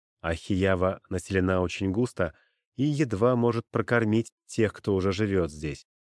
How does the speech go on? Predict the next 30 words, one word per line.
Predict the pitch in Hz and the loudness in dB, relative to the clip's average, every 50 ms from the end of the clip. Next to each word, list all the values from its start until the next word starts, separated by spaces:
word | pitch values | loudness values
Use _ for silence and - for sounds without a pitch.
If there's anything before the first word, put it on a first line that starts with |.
| _ _ _ | _ _ _
Потому-то | - 90 - 85 90 113 143 156 139 - 160 | -12 -6 -4 -2 0 0 0 -2 -2 0 -2
и | 160 | -2
плывут | 139 - 156 156 143 123 127 131 117 98 | 0 0 0 0 2 2 2 0 2 2
донайцы | 101 110 110 110 113 110 104 95 - - | 2 2 4 4 4 2 2 0 0 -2
на | 92 90 90 90 | -2 0 0 -2
острова, | 85 - - - 82 80 80 90 104 117 - _ _ _ _ _ _ | -2 -4 -6 -4 -2 0 2 2 2 0 -2 _ _ _ _ _ _
вытесняя | - 82 80 - 104 90 - - 143 156 156 147 143 139 | -8 -6 -6 -4 -4 -6 -4 -2 -2 0 0 0 -2 -2
оттуда | 127 - - 135 135 123 127 127 123 - - | -4 -4 -2 0 0 2 2 0 0 0 -4
лелегов | 107 95 95 90 98 127 135 123 127 123 - | -2 0 0 2 2 0 0 0 -2 -4 -4
и | - - 127 | -6 -8 -8
корейцев, | - - 139 147 151 127 90 - - 82 - - _ _ _ _ _ - | -2 0 0 2 2 0 0 -2 -4 -8 -8 -8 _ _ _ _ _ -14
исконных | 90 - - - 139 147 147 143 147 131 | -14 -12 -4 -2 0 0 0 0 -2 -4
хозяев | - - 143 131 101 98 104 101 101 104 95 - - | -2 -2 -2 0 0 0 0 2 2 0 0 -4 -6
Эгейского | - 117 98 87 95 87 82 - - 104 90 98 104 | -6 -4 -2 0 0 -2 -2 -2 -4 0 0 2 2
моря. | 104 98 92 82 73 71 - _ _ _ _ _ _ _ | 2 2 2 0 -2 -4 -10 _ _ _ _ _ _ _
Наш | - 82 87 95 92 - | -6 -2 -2 -2 -2 -4
караван | - - 92 90 95 90 92 95 92 85 | -4 -4 0 0 2 2 2 2 0 -2
проведет | 82 - 90 90 95 87 92 95 90 | -2 -4 -2 -2 0 0 2 0 0
здесь | 82 85 90 - | 0 -2 -4 -4
пару | - - 92 90 90 87 | -2 -2 0 0 0 0
дней, | 82 92 107 120 123 120 - _ _ _ _ _ _ _ _ | 0 2 2 2 0 -2 -6 _ _ _ _ _ _ _ _
а | 113 - | -8 -4
потом | - 160 143 - 151 143 135 104 | -2 -4 0 0 0 2 2 2
двинет | 101 123 131 127 123 - | 2 2 2 2 2 0
в | - | -4
Спарту, | - - - - 127 135 143 - - 139 135 - _ _ | -14 -14 -2 0 2 2 2 0 -2 -4 -4 -4 _ _
оставив | - 123 - - - 120 107 101 104 104 - | -4 -4 -4 -2 2 2 4 4 4 0 -2
купцов | _ - 110 - - - - 92 87 | _ -6 -6 -6 -4 -2 -2 -2 -2
в | - _ | -4 _
порту. | - 98 95 - - - 80 71 - | -2 -2 -2 0 -4 -4 -4 -4 -6